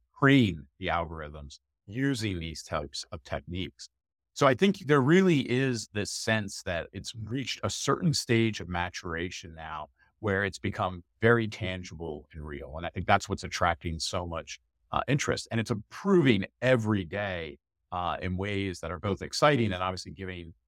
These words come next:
some people pause. Um, I,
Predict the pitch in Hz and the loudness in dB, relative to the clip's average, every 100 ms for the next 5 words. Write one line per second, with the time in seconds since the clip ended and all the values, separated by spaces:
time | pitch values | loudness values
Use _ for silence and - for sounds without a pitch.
0 | _ - 92 87 92 80 76 69 - - | _ -8 -8 -4 -6 -6 -8 -8 -8 2
1 | 87 82 69 - - _ _ _ 98 101 | 4 4 0 -8 -14 _ _ _ 0 2
2 | 98 95 _ _ _ _ - | 2 0 _ _ _ _ -2